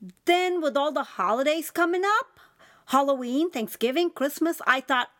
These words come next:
"Why not do a few seasonal episodes?" So here I am with my first special, ghoulishly scary episode dedicated to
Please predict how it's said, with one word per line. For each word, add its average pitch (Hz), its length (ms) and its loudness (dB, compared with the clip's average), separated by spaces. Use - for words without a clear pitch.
"Why 330 100 -18
not 622 800 0
do 370 140 2
a 311 80 2
few 285 240 -4
seasonal 440 580 -2
episodes?" - 720 -6
So - 880 -2
here 233 380 -4
I 302 100 2
am 277 380 -2
with 190 160 -6
my 180 160 -6
first - 640 0
special, 247 920 -2
ghoulishly 349 800 0
scary 269 880 0
episode 196 840 -4
dedicated 214 680 -2
to 175 240 -6